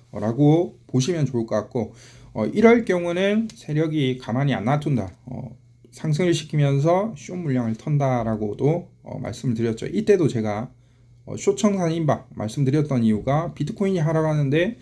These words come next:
또, 어, 레버리지가 올라오는 모습이 보였어요. 그러면서 숏 물량 한번 털 것 같다, 어, 숏 청산 임박,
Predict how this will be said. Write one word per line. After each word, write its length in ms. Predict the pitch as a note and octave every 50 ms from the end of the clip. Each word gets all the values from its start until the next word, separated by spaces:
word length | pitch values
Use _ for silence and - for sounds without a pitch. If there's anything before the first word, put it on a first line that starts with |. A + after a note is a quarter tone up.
| - - - - _ _ _ - - -
또, 240 | C#3 C3 A2+ A2 - - - -
어, 180 | - G2+ G2+ G2+
레버리지가 840 | G#2 A2+ B2+ C#3 D3+ D#3 E3+ D#3+ C#3+ C3+ A#2 A#2 A#2+ C3 - - -
올라오는 440 | - D#3+ E3 D#3 D3+ C#3+ C3 B2+ A#2+
모습이 300 | A#2 C3+ D3 F3 E3+ B2+
보였어요. 440 | G2 G2 A2 A#2 A2 - F#2 F#2 F#2+
그러면서 640 | - A#2+ B2+ B2+ A#2 A2 G#2+ C3 D3+ E3+ F#3 - - - - - - - - - - _
숏 180 | - - F3 E3+
물량 520 | E3+ E3 D3+ C#3+ C3+ C3 C3+ D3+ D#3 D3+ -
한번 220 | - C3+ B2+ B2+ A#2
털 180 | - - D#3
것 100 | D3+ - D#3
같다, 340 | D#3 D3+ D3+ D3 B2+ - - - _
어, 140 | - - -
숏 200 | - - F3+ F3+
청산 340 | - - E3 D3+ D#3 D3+ D3
임박, 460 | D3 D3+ D3 B2+ A2 F#2+ F2 F2 -